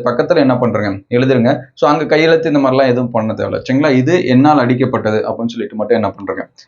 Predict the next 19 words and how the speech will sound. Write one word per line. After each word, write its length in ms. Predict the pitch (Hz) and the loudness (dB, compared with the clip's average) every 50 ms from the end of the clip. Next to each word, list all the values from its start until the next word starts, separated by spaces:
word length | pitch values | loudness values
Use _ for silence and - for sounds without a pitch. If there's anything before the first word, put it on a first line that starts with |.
| _ _ | _ _
எழுதுருங்க. 480 | - 120 123 135 139 135 123 123 131 131 - - _ | -2 2 2 4 4 4 2 2 0 -2 -6 -14 _
So 200 | _ - 143 139 | _ 0 2 2
உங்களுக்கு 280 | 147 147 156 151 147 139 | 4 4 4 2 2 2
நல்லா 320 | 135 135 151 170 185 185 | 2 0 2 2 0 2
தெரிஞ்ச 360 | 185 175 160 156 160 151 151 | 2 0 0 0 0 -2 -2
கொஸ்டின்ஸை 460 | 143 139 131 131 135 131 127 139 151 160 - 156 _ _ _ - - | 0 0 -2 -2 -4 -6 -2 -2 -2 -2 -4 -8 _ _ _ -8 -4
எழுதுங்க. 400 | 123 127 147 147 143 127 127 139 165 - - - - _ | 0 2 2 4 4 4 2 2 0 -2 -6 -14 -20 _
So 200 | - - 127 127 | -2 0 2 2
ஸ்-, 280 | 123 123 - - - | 2 0 -4 -4 -2
நடுவுல 240 | 135 143 160 175 175 | 0 2 2 4 4
ஏதாவது 280 | 165 156 151 156 160 165 151 139 | 4 4 4 4 2 2 2 2
மறந்துருச்சு 440 | 131 131 143 147 147 143 139 139 139 127 | 0 0 0 0 0 -2 -2 -2 -2 -2
அப்படின்னா 260 | 113 107 110 113 135 - | -2 -2 -2 -4 -4 -2
அடுத்தடுத்த 440 | - 131 139 147 147 165 - 156 147 | -2 -2 -2 0 0 0 0 0 0
கொஸ்டின்ஸ் 400 | 123 - 117 - 143 127 127 131 | 0 0 -2 0 0 -2 0 0
வந்து 100 | 123 120 | 0 0
என்ன 160 | 110 110 110 104 | 2 0 0 -2
பண்ணிடலாம், 320 | - 107 104 104 101 98 104 113 107 | -4 -6 -6 -4 -4 -4 -4 -4 0
தாராளமா 420 | 107 110 110 107 107 110 113 113 | 2 4 4 4 4 2 2 0